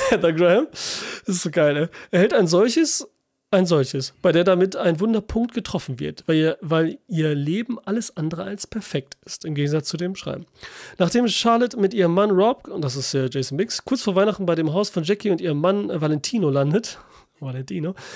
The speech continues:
möchte Charlotte beweisen, dass ein, äh, das Leben von Jackie in Wirklichkeit nicht so großartig ist, wie es in dem Schreiben behauptet wurde. Ihre Versuche, Jackie zu entlarven, gefährden allerdings ein harmonisches Weihnachtsfest für die beiden Familien. Tadam.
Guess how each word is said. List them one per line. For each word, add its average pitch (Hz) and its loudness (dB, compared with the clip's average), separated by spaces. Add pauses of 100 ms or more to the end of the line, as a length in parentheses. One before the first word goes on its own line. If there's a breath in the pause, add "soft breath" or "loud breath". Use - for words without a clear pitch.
(140 loud breath)
möchte 240 2
Charlotte 196 0
beweisen, 185 0
dass 160 0
ein, 147 -4
äh, 147 -2
das 143 -4
Leben 202 -4
von 143 -2
Jackie 180 -2
in 143 -2
Wirklichkeit 165 -4
nicht 220 -2
so 185 -6
großartig 139 -4
ist, 214 -8
wie 143 2
es 147 -2
in 175 -6
dem 135 -4
Schreiben 156 0
behauptet 160 -6
wurde. 127 -6
Ihre 165 0
Versuche, 175 -2
Jackie 160 -4
zu - -4
entlarven, 175 -2
gefährden 233 -6
allerdings 160 -8
ein 120 -10
harmonisches 175 -6
Weihnachtsfest 156 -6 (340 soft breath)
für - -16
die 131 -6
beiden 143 -4
Familien. 151 -6 (720)
Tadam. 123 -2